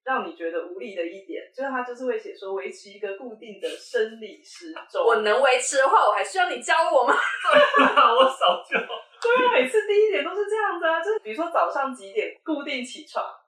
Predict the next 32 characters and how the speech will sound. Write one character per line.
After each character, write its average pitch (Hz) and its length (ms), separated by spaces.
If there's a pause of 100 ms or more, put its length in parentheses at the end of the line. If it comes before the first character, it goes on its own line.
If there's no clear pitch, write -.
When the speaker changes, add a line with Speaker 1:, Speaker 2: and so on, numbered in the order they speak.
(280)
Speaker 1:
然 - 140
后 262 140
晚 - 180
上 240 180
几 202 120
点 180 120
睡 170 280
觉， 165 180
其 269 100
实 370 140
是 349 180
看 320 220
每 160 160
一 - 80
个 - 100
人 156 200
的 160 100
生 - 240
理 330 100
时 - 240
钟， - 220
因 320 80
为 - 80
有 523 100
一 - 40
些 196 180
人 175 80
他 196 140
是 208 140
夜 170 180
猫 156 240
子 - 100